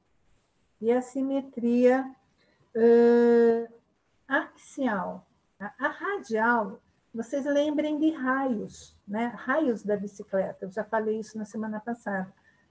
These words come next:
É a, a, ou dos ponteiros do relógio, né? Um relógio e os números marcados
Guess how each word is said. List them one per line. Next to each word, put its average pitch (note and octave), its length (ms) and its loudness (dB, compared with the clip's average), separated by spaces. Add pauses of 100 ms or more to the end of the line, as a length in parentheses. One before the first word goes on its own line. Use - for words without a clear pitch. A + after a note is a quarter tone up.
(120)
É B3 200 2
a, A#3+ 800 -2 (300)
a, G#3 120 -10 (140)
ou C#4+ 360 2
dos C4 460 -6
ponteiros C4+ 760 -2
do G#3+ 120 -2
relógio, G3 560 2
né? G3+ 120 0
Um A#3+ 120 -2
relógio G#3+ 800 0
e G#3+ 200 -2
os G#3+ 180 -6
números A3 680 0
marcados G3 920 -4